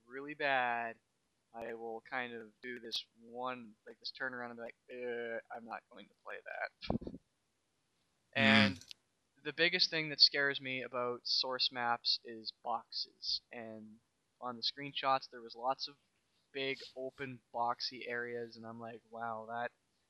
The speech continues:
Speaker 1: that doesn't look like fun." You know? Have you
Speaker 2: Yeah,
Speaker 1: seen the
Speaker 2: it's, it's
Speaker 1: screenshots, Vince?
Speaker 2: buggy, and it's not really finished yet. I wouldn't download it until he finishes it, so skip this one, guys. Sorry. Okay, well, let me do Project twenty-five first, because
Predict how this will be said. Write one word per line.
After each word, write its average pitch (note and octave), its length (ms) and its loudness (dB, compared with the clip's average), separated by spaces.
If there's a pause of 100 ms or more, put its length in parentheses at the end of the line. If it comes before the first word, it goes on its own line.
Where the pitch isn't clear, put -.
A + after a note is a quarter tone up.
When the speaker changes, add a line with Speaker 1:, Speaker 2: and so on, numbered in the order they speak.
(100)
Speaker 1:
that D3+ 80 -4
doesn't F#3 180 2
look E3+ 160 0
like C#3 140 0 (160)
fun." A#2+ 300 2 (1800)
You B2 80 -8
know? B2 120 2
Have C3 80 -4 (680)
you A2 220 8
Speaker 2:
Yeah, G#2 100 12
Speaker 1:
seen G2+ 80 10
the - 40 10
Speaker 2:
it's, B2 120 10
it's - 80 12
Speaker 1:
screenshots, D#3 140 10
Vince? - 120 6
Speaker 2:
buggy, C#3 520 10
and A#2+ 280 10
it's A#2 200 12
not B2+ 160 8
really A#2 180 10
finished A2 440 8
yet. G#2+ 200 12
I G#2+ 80 10
wouldn't G#2+ 260 8
download G2+ 320 8
it G2 60 2
until G2 260 2
he G#2 60 2
finishes G2 420 0
it, F#2+ 140 -4
so G2 240 8
skip - 240 6
this - 180 6
one, G2+ 100 -4
guys. G2 280 6 (500)
Sorry. - 280 2 (1200)
Okay, B2+ 240 10
well, A2+ 220 12
let C#3+ 160 12
me F3 80 8
do E3+ 120 8
Project C#3+ 420 8
twenty-five A#2+ 560 8
first, - 460 6
because G#2+ 800 8